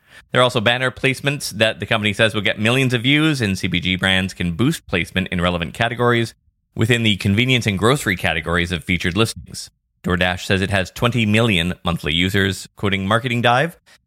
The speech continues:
By bolstering its ads offering, DoorDash seeks to engage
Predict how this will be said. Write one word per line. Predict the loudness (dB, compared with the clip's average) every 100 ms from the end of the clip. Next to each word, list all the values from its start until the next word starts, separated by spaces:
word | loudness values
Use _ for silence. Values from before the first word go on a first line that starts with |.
| _
By | 2 2
bolstering | 0 -6 -2 0 0 -4 -4 -6 -6
its | -6 0
ads | 0 0
offering, | 0 0 0 -2 -4 -10 _ _ -2
DoorDash | 0 2 2 0 -4
seeks | -6 -6 -4
to | -4
engage | -2 2 2 0 -4